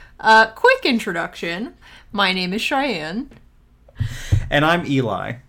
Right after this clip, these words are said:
Speaker 1: We're married.
Speaker 2: To each other.
Speaker 1: <laughs> We're married to each other. This film is a cornerstone of our marriage.
Speaker 2: Yeah, so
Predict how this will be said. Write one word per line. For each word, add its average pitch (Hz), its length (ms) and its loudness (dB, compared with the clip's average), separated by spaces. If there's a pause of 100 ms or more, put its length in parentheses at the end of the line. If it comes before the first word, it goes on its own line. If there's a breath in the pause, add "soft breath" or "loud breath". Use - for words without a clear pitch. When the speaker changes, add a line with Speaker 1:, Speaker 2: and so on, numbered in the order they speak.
(200)
Speaker 1:
We're 226 100 0
married. 196 480 -4 (720)
Speaker 2:
To 170 100 -2
each 175 160 0
other. - 300 -4 (220)
Speaker 1:
<laughs> 262 180 0
We're 302 100 2
married 330 300 -2
to 320 80 -6
each 302 160 -4
other. 226 180 0
This 226 400 -2
film 196 440 -2 (120)
is 190 640 -2 (100)
a 190 580 -2 (200)
cornerstone 190 1000 0
of 156 140 -10
our 139 160 -8
marriage. - 560 -12
Speaker 2:
Yeah, 156 320 2
so 151 460 0